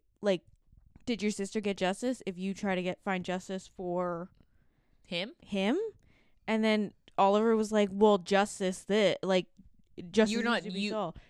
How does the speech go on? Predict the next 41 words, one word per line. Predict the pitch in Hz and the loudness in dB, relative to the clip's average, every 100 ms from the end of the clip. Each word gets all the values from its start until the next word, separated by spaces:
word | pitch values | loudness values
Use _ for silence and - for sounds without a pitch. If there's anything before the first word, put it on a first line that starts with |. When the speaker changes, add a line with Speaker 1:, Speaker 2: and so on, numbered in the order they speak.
| - - | -14 0
Speaker 1:
And, | 202 | 2
Speaker 2:
you | 202 | 4
Speaker 1:
like, | 196 202 | 4 4
Speaker 2:
can't, | 226 208 202 | 0 -4 -4
yeah, | 190 | -4
you're | 170 180 | -4 -4
not | 202 196 | -4 -2
the | 180 | -4
law. | 156 165 147 78 160 - - _ - | 0 2 0 -4 -10 -14 -20 _ -8
Speaker 1:
Yeah. | 160 - | -8 -4
For | - | 0
some | 320 466 | 2 2
reason, | 554 587 605 - | 2 2 2 2
I | 285 | 2
always | 330 403 403 | 4 4 2
thought | - 247 240 - - | 2 2 4 2 0
Oliver | 190 196 220 247 | 4 4 4 2
was | 254 220 214 | 0 -2 -6
going | 202 190 196 | -2 0 -2
to | 214 | -6
be, | 190 202 262 | -4 -2 -2
<laughs> | - 262 - | -2 -6 -4
like, | 262 - _ - | -8 -10 _ -12
a, | 196 185 180 175 180 185 _ _ _ _ _ | -10 -8 -8 -10 -10 -12 _ _ _ _ _
like, | - 247 | -6 -4
a | 226 | -6
police | - 175 165 196 | -12 -10 -10 -6
officer. | 277 294 - | -8 -8 -6
I | 403 - - 403 | -6 -6 -6 2
don't | 480 | 4
know. | 294 | 4
I | |
probably | 262 415 554 392 | 6 6 6 6
read, | 262 269 | 4 4
like, | 277 247 | 2 0
the | 233 | -2
wrong, | 190 202 208 214 214 233 233 - _ _ _ _ _ _ | 0 4 4 4 2 -4 -8 -12 _ _ _ _ _ _
like, | 214 240 | 0 4
a, | 214 185 | 4 4
a | 190 196 | 4 2
book | - 202 214 - | 0 0 0 -4